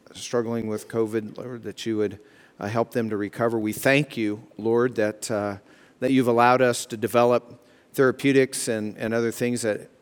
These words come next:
uh, improve people's chances as they, uh, are afflicted. And Lord, thanks for that. And we just thank you for your goodness that we could see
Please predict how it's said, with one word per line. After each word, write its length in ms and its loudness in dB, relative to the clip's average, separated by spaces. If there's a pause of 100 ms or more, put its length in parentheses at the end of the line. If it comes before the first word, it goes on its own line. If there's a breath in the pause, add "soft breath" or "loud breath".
(140)
uh, 60 -14 (460)
improve 360 0
people's 320 -2
chances 640 -2 (520 loud breath)
as 200 -6
they, 440 0
uh, 80 -10
are 260 -4
afflicted. 540 0
And 320 -4
Lord, 200 -2
thanks 300 -4
for 120 -8
that. 400 -2
And 200 -12
we 80 -8
just 180 -10
thank 280 -4
you 180 -2
for 160 -8
your 140 -4
goodness 400 -2
that 80 -6
we 120 -4
could 200 -6
see 400 -4